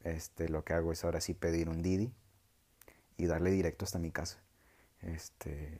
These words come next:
en el, en el camino, en lo que yo tomé el Didi, aún me sentía con,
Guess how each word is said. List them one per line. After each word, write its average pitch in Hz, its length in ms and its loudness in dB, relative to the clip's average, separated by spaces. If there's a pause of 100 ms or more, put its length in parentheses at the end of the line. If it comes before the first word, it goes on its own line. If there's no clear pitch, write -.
(120)
en 82 100 -2
el, 85 220 -2
en 90 160 0
el 87 120 0
camino, 90 760 4 (600)
en 85 80 -2
lo 82 100 -2
que 87 100 -2
yo 82 100 2
tomé 90 200 2
el 87 80 4
Didi, 87 300 4 (720)
aún 90 200 2
me 98 100 2
sentía 87 800 2 (1080)
con, 82 460 -2